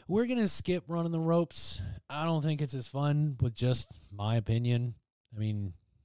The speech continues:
let's get serious for a minute. No, nobody wants to hear just my opinion on these rumors and innuendos of what's going on in pro wrestling. So we'll, we'll skip running the ropes today. We'll, we'll save that segment for next week.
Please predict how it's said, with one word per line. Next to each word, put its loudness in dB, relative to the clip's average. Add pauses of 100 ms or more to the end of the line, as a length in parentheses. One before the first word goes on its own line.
(300)
let's -4
get -4
serious -6
for -6
a -6
minute. -10
No, -2
nobody -2
wants -2
to -4
hear 0
just -2
my -2
opinion 0
on -2
these -8
rumors 6
and 4
innuendos 6
of 2
what's 2
going 2
on 4
in 2
pro 2
wrestling. 4 (400)
So 4
we'll, 2 (340)
we'll 0
skip 2
running 0
the 0
ropes 0
today. -4
We'll, -4
we'll 0
save -2 (100)
that -10
segment -10
for -2
next 0
week. 2